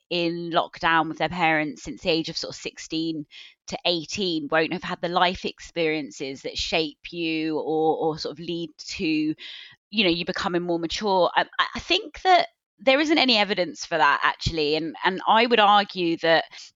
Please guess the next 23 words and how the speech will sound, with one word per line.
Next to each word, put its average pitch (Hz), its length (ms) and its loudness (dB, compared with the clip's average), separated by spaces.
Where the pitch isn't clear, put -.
you 220 100 0
know, 185 200 4
these 233 540 0
students, 190 560 0
these 185 200 -8
pupils 202 460 -6
have 254 180 0
actually 262 400 0
lived 214 320 0
through 180 460 0
a 165 320 2
global 170 300 0
pandemic 160 760 0
and 160 200 0
have 185 160 -8
taken, 175 680 -2
you 185 100 -10
know, 185 60 2
incredible 185 840 0
responsible 175 520 -6
steps - 560 -2
to 190 180 -6
protect - 720 -6